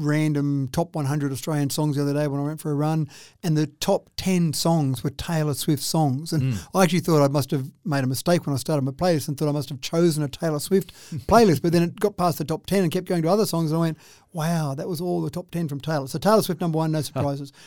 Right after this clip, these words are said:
Speaker 1: Drake, number two, Ed Sheeran, number three, The Weeknd, number four, The Weeknd. I don't know how you meant to pronounce it, but The Weeknd without the second, without the third E inserted in Weekend. And Kanye West,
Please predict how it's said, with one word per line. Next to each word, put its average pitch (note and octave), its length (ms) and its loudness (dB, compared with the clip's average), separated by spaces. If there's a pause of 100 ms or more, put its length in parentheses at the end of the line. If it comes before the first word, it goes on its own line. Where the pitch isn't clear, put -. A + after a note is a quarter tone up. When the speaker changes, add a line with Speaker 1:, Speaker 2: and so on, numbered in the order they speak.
(240)
Speaker 1:
Drake, G3+ 320 6
number F#3 180 2
two, G3+ 480 2
Ed D3 180 -2
Sheeran, G#3 380 4
number D3 220 0
three, F#3 460 2 (360)
The E3+ 200 4
Weeknd, G#3 680 8 (280)
number D#3 220 0
four, G3+ 360 6
The F3 100 0
Weeknd. E3 460 0
I D3+ 60 0
don't E3 160 -2
know D3 260 -2
how C#3+ 80 -4
you D3 120 0
meant D3+ 120 -2
to C#3+ 60 -8
pronounce C#3+ 380 -2
it, F3+ 100 -4 (280)
but D3+ 160 -4
The C#3 80 -2
Weeknd D3+ 400 2
without C#3+ 280 0
the C#3+ 160 0
second, D3+ 580 -2
without D3 220 0
the D#3 60 -8
third D#3+ 480 2
E D3 160 2
inserted C#3 380 -2
in C#3 200 -4
Weekend. D3+ 500 -2 (380)
And F3 180 -2
Kanye G3 360 2
West, E3+ 360 0